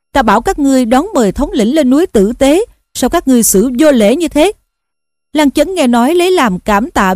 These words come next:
vô cùng. Tống Giang liền nâng chén rượu tiếp phong, rồi bắt tay mời lên trên núi. Được một lát, lên tới đại trại, Lăng Chấn trông thấy Bành Dĩ cũng dự ở đó, trong lòng rất lấy làm phân vân, không biết nói sao cho được.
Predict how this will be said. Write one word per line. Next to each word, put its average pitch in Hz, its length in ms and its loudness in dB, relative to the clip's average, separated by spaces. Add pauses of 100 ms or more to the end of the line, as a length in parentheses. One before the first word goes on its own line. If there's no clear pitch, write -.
vô 302 140 0
cùng. 190 340 -2 (340)
Tống 320 200 -2
Giang 269 220 0
liền 196 240 -2
nâng 262 200 -2
chén 294 280 -4
rượu 180 340 2
tiếp 349 240 -2
phong, 254 220 0 (300)
rồi 233 240 2
bắt 359 220 -4
tay 294 240 0
mời 214 260 2
lên 208 180 0
trên 220 220 -2
núi. 254 300 0 (480)
Được 254 140 2
một 226 200 2
lát, 302 280 -2 (220)
lên 254 340 2
tới 302 160 0
đại 190 300 0
trại, 185 320 -2 (200)
Lăng 277 220 0
Chấn 294 340 -2
trông 240 180 0
thấy 302 180 -4
Bành 202 300 0
Dĩ 196 240 0 (100)
cũng 226 320 -2
dự 180 180 2
ở 196 120 0
đó, 220 340 0 (340)
trong 320 160 0
lòng 190 320 -2
rất 311 180 -2
lấy 277 220 -2
làm 254 220 0
phân 277 320 -2
vân, 269 240 0 (360)
không 247 180 0
biết 359 200 0
nói 277 220 0
sao 302 280 -2
cho 285 160 -2
được. 208 240 2